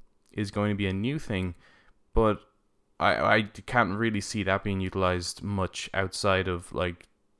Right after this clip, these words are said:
Sony first party games. But yeah, I do think it's priced a little too high for, you know, in comparison, because with the Oculus headset, you don't need a P C for that one. That can work on its own,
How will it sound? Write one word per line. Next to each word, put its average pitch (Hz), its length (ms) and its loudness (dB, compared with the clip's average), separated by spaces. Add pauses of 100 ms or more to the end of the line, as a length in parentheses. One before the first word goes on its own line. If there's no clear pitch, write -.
(120)
Sony 98 420 0
first 98 320 -2
party 92 300 2
games. 107 460 -2 (1040)
But 127 160 6
yeah, 185 160 8
I 170 80 8
do 202 200 -2
think 196 240 -4
it's - 300 -6 (320)
priced 143 340 4
a 135 60 -2
little 127 220 0
too 123 260 -4
high 107 360 2
for, 92 560 -2 (1400)
you 110 80 -2
know, 104 60 4
in 107 100 2
comparison, 117 600 8
because 135 240 2
with 143 140 0
the 143 160 4
Oculus 175 560 4
headset, - 460 0
you 139 160 -4
don't 139 220 -2
need 123 180 0
a 104 40 -4
P 107 180 -2
C 147 380 -8 (180)
for 101 200 -6
that - 180 -6
one. - 180 -10
That 131 200 -2
can 101 200 -4
work 98 400 -2 (480)
on 113 200 6
its 104 160 0
own, 107 320 0